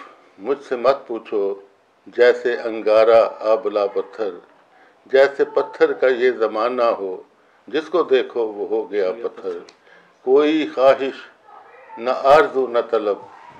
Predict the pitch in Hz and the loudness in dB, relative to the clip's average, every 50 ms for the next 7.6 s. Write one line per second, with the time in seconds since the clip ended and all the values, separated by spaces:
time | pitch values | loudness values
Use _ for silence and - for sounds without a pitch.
0 | - - - - 127 131 139 131 123 127 139 139 - - 120 110 - - 127 135 | -20 -20 -4 0 2 2 2 2 0 -6 -8 -8 -6 -6 -6 -6 -2 -2 -2 -2
1 | 135 120 117 110 101 104 98 95 95 101 98 95 90 - 95 - - - - - | -2 -4 -8 -8 -6 -6 -8 -6 -6 -4 -4 -4 -4 -6 -10 -14 -14 -16 -20 -20
2 | - _ _ _ _ _ _ _ _ _ _ _ _ _ _ _ _ _ _ _ | -20 _ _ _ _ _ _ _ _ _ _ _ _ _ _ _ _ _ _ _
3 | _ - - _ _ _ _ _ _ _ _ - 143 156 156 - - 170 170 170 | _ -20 -20 _ _ _ _ _ _ _ _ -10 -10 -10 -8 -8 -6 -6 -6 -6
4 | - - _ _ _ _ - 147 147 151 143 147 151 147 143 143 - - 131 120 | -8 -14 _ _ _ _ -12 -10 -10 -10 -10 -8 -8 -8 -8 -8 -12 -16 -18 -18
5 | 143 147 143 - 185 156 147 143 143 143 - - 131 127 123 127 123 120 123 117 | -18 -18 -14 -12 -10 -8 -8 -8 -8 -10 -12 -16 -18 -16 -16 -16 -14 -14 -12 -12
6 | 117 120 123 127 123 _ _ _ _ _ _ _ _ _ _ _ _ _ _ _ | -12 -14 -14 -18 -20 _ _ _ _ _ _ _ _ _ _ _ _ _ _ _
7 | _ _ _ _ _ _ 98 104 113 123 117 110 | _ _ _ _ _ _ _ _ -18 -18 -18 -18